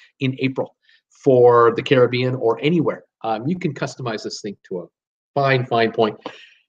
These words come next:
And then when the results pop up, you can then say, "All right, well, show them to me now from the cheapest to the most expensive.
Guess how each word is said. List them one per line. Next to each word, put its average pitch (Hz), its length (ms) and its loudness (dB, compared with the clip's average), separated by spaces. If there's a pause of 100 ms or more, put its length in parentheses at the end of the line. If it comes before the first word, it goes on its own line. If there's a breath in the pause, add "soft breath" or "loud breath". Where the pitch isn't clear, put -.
(120)
And 139 400 4
then 196 440 6
when 147 120 6
the 139 80 4
results 165 400 2
pop - 320 -2
up, 98 320 -4
you 123 160 -6
can 123 160 -6
then 156 180 0
say, 147 240 -2
"All 131 120 0
right, 135 100 2
well, 127 100 0
show 214 280 4
them 233 160 0
to 190 120 0
me 165 120 2
now 143 180 2
from 120 160 -10
the 107 80 -4
cheapest 226 400 -2
to 156 80 0
the 147 60 0
most 143 200 -4
expensive. - 440 -10